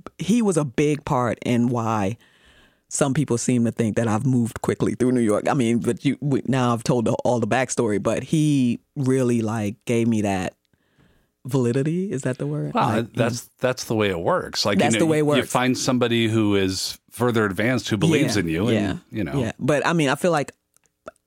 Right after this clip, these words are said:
Speaker 1: not now, but a lot of people when I first was like, "Where did she come from?" Not knowing that I had been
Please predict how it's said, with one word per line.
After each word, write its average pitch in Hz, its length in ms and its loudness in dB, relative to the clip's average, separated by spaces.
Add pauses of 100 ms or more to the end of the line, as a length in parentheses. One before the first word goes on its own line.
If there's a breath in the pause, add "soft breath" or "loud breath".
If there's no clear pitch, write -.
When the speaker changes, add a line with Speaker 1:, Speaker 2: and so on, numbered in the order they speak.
(180)
Speaker 1:
not 190 260 2
now, 131 380 2
but 120 180 0
a 127 60 2
lot 131 180 2
of 135 80 -2
people 127 200 -2
when 117 140 2
I 110 120 0
first 120 320 -2
was 110 160 0
like, 98 180 -2
"Where 151 220 0
did 233 100 0
she - 200 0
come 131 200 0
from?" 117 180 0
Not 131 160 0
knowing 131 320 2
that 110 120 2
I 113 100 2
had 120 220 -2
been 101 280 -2